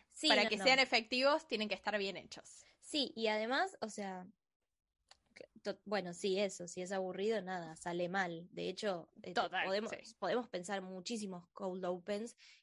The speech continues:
Speaker 1: que, que nos acordamos y, y cuando ya te los acordás es que hicieron su efecto.
Speaker 2: Tal
Speaker 1: Eh,
Speaker 2: cual.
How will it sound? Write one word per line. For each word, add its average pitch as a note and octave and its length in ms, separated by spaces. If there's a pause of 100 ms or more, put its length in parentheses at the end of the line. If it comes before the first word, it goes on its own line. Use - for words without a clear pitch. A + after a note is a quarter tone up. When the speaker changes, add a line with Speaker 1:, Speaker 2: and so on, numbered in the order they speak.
Speaker 1:
que, F3+ 380
que F#3 100
nos F3+ 200
acordamos F#3 840
y, E3 420 (120)
y F3 100
cuando F3 260
ya B3 180
te B3+ 100
los G#3+ 180
acordás F#3+ 640
es F#3+ 140
que E3+ 320 (600)
hicieron G3 480
su F#3+ 140
efecto. E3+ 580 (760)
Speaker 2:
Tal G3+ 160
Speaker 1:
Eh, E3 60
Speaker 2:
cual. F3+ 200